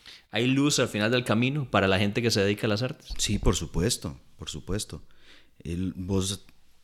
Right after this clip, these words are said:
Speaker 2: tocaste el punto fundamental, tenés que ser un apasionado de, de, de esta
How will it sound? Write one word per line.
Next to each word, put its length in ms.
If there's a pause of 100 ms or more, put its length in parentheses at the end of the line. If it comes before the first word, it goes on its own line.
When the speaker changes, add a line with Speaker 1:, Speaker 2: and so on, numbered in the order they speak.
(160)
Speaker 2:
tocaste 440
el 80
punto 340
fundamental, 920
tenés 220
que 80
ser 100
un 80
apasionado 840
de, 140
de, 380
de 380
esta 460